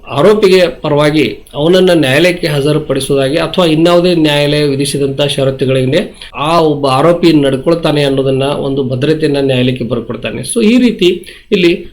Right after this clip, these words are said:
ಹಲವಾರು ರೀತಿಯ ಶಬ್ದಗಳು ಆಯಾ ಸಂದರ್ಭಕ್ಕೆ ತಕ್ಕಂತೆ ಆಯಾ ಕಾನೂನಿನ ಅಡಿಯಲ್ಲಿ ಬಳಸಬೇಕಾಗ್ತದೆ ಅಂತ ಹೇಳಿ ಹೇಳ್ತಾ ಈ ಶಬ್ದಗಳ ಕುರಿತಾಗಿರುವಂತ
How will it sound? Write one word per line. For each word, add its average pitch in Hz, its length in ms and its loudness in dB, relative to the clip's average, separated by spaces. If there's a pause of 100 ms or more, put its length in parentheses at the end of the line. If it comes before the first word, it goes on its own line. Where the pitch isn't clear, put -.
ಹಲವಾರು 170 340 2
ರೀತಿಯ 160 400 0 (280)
ಶಬ್ದಗಳು 147 720 0 (120)
ಆಯಾ 151 280 0
ಸಂದರ್ಭಕ್ಕೆ 151 600 -2
ತಕ್ಕಂತೆ 131 840 -2 (200)
ಆಯಾ 139 240 0
ಕಾನೂನಿನ 151 540 2
ಅಡಿಯಲ್ಲಿ 139 440 2 (240)
ಬಳಸಬೇಕಾಗ್ತದೆ 131 720 -2
ಅಂತ 123 200 -4
ಹೇಳಿ 139 160 0
ಹೇಳ್ತಾ - 800 -4 (220)
ಈ 151 200 2
ಶಬ್ದಗಳ 139 500 0 (100)
ಕುರಿತಾಗಿರುವಂತ 135 920 -2